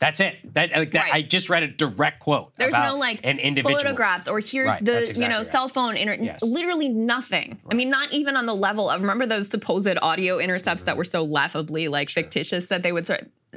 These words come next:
Speaker 2: Nothing. It's just so-and-so did X. Baseless, no evidence, nothing. I, I truly am stunned by it.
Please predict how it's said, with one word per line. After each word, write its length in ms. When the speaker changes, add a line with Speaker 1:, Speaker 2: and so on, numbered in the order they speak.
Speaker 2:
Nothing. 460
It's 180
just 300
so-and-so 600
did 380
X. 420
Baseless, 680
no 280
evidence, 640
nothing. 460
I, 180
I 140
truly 340
am 80
stunned 200
by 140
it. 120